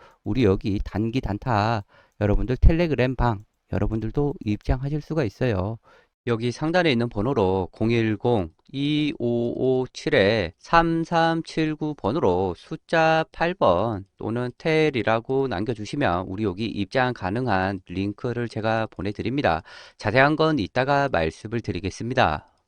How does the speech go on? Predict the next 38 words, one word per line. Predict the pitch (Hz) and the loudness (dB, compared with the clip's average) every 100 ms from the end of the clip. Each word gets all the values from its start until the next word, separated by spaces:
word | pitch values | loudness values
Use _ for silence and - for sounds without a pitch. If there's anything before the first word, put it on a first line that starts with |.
| _ | _
자, | - 101 95 | 2 6 8
우리 | 110 | 6
주가는 | 131 - - 180 185 | 8 8 8 6 6
강하게 | - 123 143 151 147 151 | 4 2 4 4 4 4
이 | 151 127 | 4 0
상승이 | - 160 160 165 160 | 0 2 2 2 2
나와주면서 | 104 113 127 135 117 98 87 87 | 4 2 2 2 4 4 4 4
바로 | - - | 2 2
이 | - 131 | 0 -4
구간에서 | - - 98 107 131 | -2 2 2 2 0
이 | - 117 - | -2 -4 0
변동성이라는 | 139 156 170 170 156 147 147 147 | 4 4 4 2 2 2 2 4
게 | |
발생이 | 151 98 - 127 | 4 4 2 0
되었고 | 127 98 117 - 87 90 - | 2 2 2 2 0 0 2
이러한 | 135 139 | 4 4
순간들 | 139 - 160 160 160 160 156 | 2 2 2 4 2 2 2
우리가 | 101 110 92 95 101 | 2 0 0 0 -2
매수하고 | 92 92 98 - 117 123 127 123 123 | 2 4 2 0 -4 -2 0 0 0
매도, | 104 104 98 87 - | 0 2 2 2 -2
우리 | 110 | -2
이 | 117 | 0
대응, | - 135 113 104 92 - - - | 4 6 6 4 0 -4 -16 -14
대응을 | - 151 170 165 | 8 8 10 4
통해서 | - 151 151 156 151 | 0 -2 0 0 -2
단기적인 | - 123 131 143 135 139 | 0 2 4 4 2 0
수익도 | - 160 151 147 | -2 -4 -2 0
내고 | 104 107 90 - | 0 0 -2 -6
우리 | 120 | -6
수익을 | 131 - 175 170 | -6 -2 0 0
더 | 165 - | -2 -4
크게 | - - 185 185 | 2 4 4 4
내는 | 127 131 | 4 4
방법도 | - 120 147 - | 4 8 8 6
있다라는 | 135 - 131 95 113 | 0 2 2 2 2
겁니다. | 139 170 104 95 | 2 2 2 2
이것이 | 131 175 165 | 0 2 2
우리 | 113 104 | 2 2